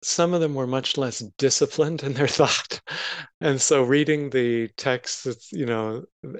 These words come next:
or often, like, I was, um,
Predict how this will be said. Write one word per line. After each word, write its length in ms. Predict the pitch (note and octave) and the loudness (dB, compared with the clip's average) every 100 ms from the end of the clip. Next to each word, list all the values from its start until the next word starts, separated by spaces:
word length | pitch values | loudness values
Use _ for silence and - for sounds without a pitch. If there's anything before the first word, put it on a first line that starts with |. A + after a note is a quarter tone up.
| - _ F#3+ - - - | -18 _ -16 -16 -18 -8
or 260 | D#3 A#2+ A#2 | 0 2 4
often, 520 | C3 C3+ - A#2 G#2+ | 4 4 0 -4 -4
like, 180 | A#2 - | -6 -2
I 100 | A2+ | 0
was, 380 | G#2+ G#2 - - _ _ - | 0 -2 -4 -10 _ _ -10
um, 440 | A2 G#2 G2+ G2+ | -8 -6 -8 -12